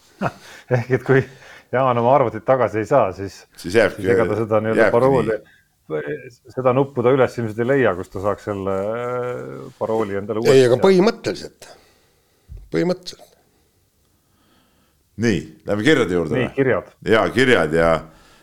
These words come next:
Speaker 2: ja Hindrek on meile kirjutanud välja, et Hindrekul on, äh, naiste korvpall kõvasti hinges ja, ja esitab meile siis siukse küsimuse kirja teel, et naistekoondise viimaste mängude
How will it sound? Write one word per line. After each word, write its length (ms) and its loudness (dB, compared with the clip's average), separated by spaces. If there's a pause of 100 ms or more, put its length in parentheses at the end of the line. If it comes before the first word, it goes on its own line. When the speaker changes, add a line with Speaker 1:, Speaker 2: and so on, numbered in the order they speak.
Speaker 2:
ja 140 2
Hindrek 420 2
on 120 0
meile 180 4
kirjutanud 420 0
välja, 220 4
et 80 0
Hindrekul 400 2
on, 140 2 (100)
äh, 200 4
naiste 280 2
korvpall 380 4
kõvasti 400 4
hinges 340 2
ja, 140 4 (560)
ja 260 4
esitab 360 -2
meile 220 4
siis 220 -4
siukse 320 -2
küsimuse 400 0
kirja 260 4
teel, 220 4
et 120 -2
naistekoondise 680 2
viimaste 420 0
mängude 420 2